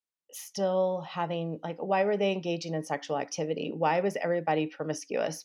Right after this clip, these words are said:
but nobody was telling the adults? But the, you know, so I felt like I just needed, I wanted to figure out why that was happening. What could I, what could I do differently? If the kids were gonna keep doing that and the parents were gonna keep believing that their kids weren't,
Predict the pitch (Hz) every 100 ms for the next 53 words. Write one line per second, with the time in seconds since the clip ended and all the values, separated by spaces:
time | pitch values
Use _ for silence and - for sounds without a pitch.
0 | - 156 180 185 185 185 185 175 165 -
1 | 160 156 156 143 - 76 - - - 160
2 | 160 156 196 165 156 - - - - 202
3 | 202 - 233 240 185 175 170 175 175 180
4 | 190 175 151 - _ 190 208 254 247 240
5 | 185 185 170 156 - 156 143 135 - 135
6 | - 131 - 92 156 180 143 - 170 156
7 | 156 - _ - 220 233 208 185 180 175
8 | 170 - 160 - 175 - 185 - 233 233
9 | 226 214 - 175 - 175 170 160 143 -
10 | 170 - 190 196 190 180 170 165 165 160
11 | 165 170 160 147 151 147 - - 160 139
12 | 127